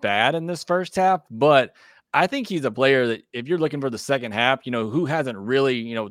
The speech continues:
turned it on necessarily, Matt Olson's a guy that could pick up the slack. And again, not that he's been bad, but I think, you know, expect the average to be a little bit higher, but the extra base hits have been there. And we've talked about it, all the doubles that he's gotten, every-, everybody's been asking, "Where's the homers?"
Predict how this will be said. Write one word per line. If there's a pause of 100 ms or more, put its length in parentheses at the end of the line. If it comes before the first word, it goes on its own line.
(120)
turned
it
on
necessarily,
Matt
Olson's
a
guy
that
could
pick
up (360)
the
slack.
And
again,
not
that
he's
been
bad,
but
I
think,
you
know,
expect
the
average
to
be
a
little
bit
higher,
but
the
extra
base
hits
have
been
there. (300)
And
we've
talked
about
it,
all
the
doubles
that
he's
gotten,
every-,
everybody's
been
asking,
"Where's
the
homers?"